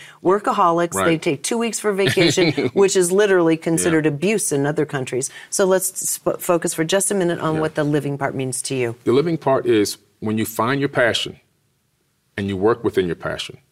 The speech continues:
Speaker 2: That's the most important thing. That's the big trick to this whole thing. Then you can smell the roses while you work. You're, first of all, you're enjoying the work.
Speaker 1: Yeah,
Speaker 2: You're,
Speaker 1: truly.
Speaker 2: you're, you're getting satisfaction from the outcome of your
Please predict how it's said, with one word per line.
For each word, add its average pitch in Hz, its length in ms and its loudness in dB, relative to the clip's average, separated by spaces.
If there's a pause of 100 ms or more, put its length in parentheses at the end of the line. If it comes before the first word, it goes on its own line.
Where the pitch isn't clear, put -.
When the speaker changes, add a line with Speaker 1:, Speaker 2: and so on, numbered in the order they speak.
Speaker 2:
That's 104 220 0
the 107 60 -4
most 110 260 -4
important - 440 -2
thing. 90 200 0
That's 110 140 0
the - 80 2
big 131 260 0
trick - 280 -4
to 95 60 -4
this 90 160 -4
whole 90 140 -2
thing. 92 280 -4 (680)
Then 143 340 2
you 127 160 0
can 120 120 -4
smell 117 240 -4
the 101 80 2
roses 101 420 2
while 90 140 2
you 90 120 2
work. 90 300 0 (140)
You're, 110 160 0
first 151 260 0
of 110 80 -4
all, 101 60 4
you're 101 180 -2
enjoying 107 420 0
the 90 60 2
work. 80 320 -2
Speaker 1:
Yeah, 143 180 -2 (500)
Speaker 2:
You're, 107 140 0
Speaker 1:
truly. 147 160 0
Speaker 2:
you're, 110 80 2
you're 120 200 0
getting 127 340 2
satisfaction 131 680 0
from 110 140 -2
the 107 180 -2
outcome 113 400 0
of 92 120 -4
your 98 100 0